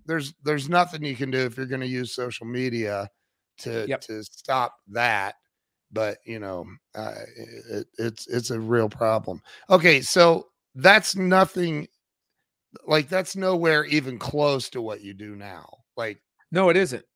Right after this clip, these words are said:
Speaker 2: It isn't.
Speaker 1: No.
Speaker 2: And, uh, you know, I
Speaker 1: Not
Speaker 2: still
Speaker 1: even
Speaker 2: have
Speaker 1: close.
Speaker 2: Yeah, yeah. <laughs>
Speaker 1: So,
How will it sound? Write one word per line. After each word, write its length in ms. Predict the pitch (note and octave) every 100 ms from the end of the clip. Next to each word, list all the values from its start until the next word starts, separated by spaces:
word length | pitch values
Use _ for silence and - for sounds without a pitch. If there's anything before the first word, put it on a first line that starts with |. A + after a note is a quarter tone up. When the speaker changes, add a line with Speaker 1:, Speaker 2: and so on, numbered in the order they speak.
| -
Speaker 2:
It 140 | C#3+
isn't. 260 | D#3+ B2 A2+
Speaker 1:
No. 140 | B2+
Speaker 2:
And, 300 | B2 B2 A#2+
uh, 280 | B2+ A#2 A#2 -
you 100 | C#3
know, 60 |
I 60 | B2+
Speaker 1:
Not 60 |
Speaker 2:
still 100 | F3+
Speaker 1:
even 100 | F#3
Speaker 2:
have 140 | D3+ D3
Speaker 1:
close. 680 | E3 E3 B2 F#2 - - - _ -
Speaker 2:
Yeah, 240 | C#3+ C#3+ G#2+ _
yeah. 240 | C#3+ D3+ - -
<laughs> 80 | D3 - C#3+ - -
Speaker 1:
So, 480 | B2 - A3+ F3 C#3